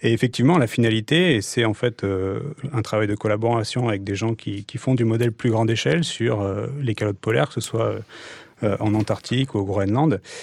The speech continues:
et pour lesquels on a besoin de lois physiques assez bien contraintes. Seulement, euh, sur ces endroits-là, on, on a beaucoup de difficultés à, à faire de l'observation ciblée comme on peut en faire, euh, chez nous dans les Alpes. Donc l'idée, c'est de contraindre des processus dont on sait qu'ils,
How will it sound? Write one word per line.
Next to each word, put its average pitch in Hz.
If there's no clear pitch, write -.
et 143
pour 131
lesquels 127
on 123
a 117
besoin 139
de 127
lois 120
physiques 127
assez 117
bien 113
contraintes. 147
Seulement, 113
euh, 98
sur 104
ces 107
endroits-là, 113
on, 101
on 117
a 101
beaucoup 107
de 110
difficultés 110
à, 95
à 107
faire 107
de 104
l'observation 107
ciblée 113
comme 110
on 101
peut -
en 110
faire, 113
euh, 92
chez -
nous 110
dans 104
les 101
Alpes. 147
Donc 107
l'idée, 127
c'est 120
de 123
contraindre 139
des 123
processus -
dont 113
on 107
sait 143
qu'ils, 139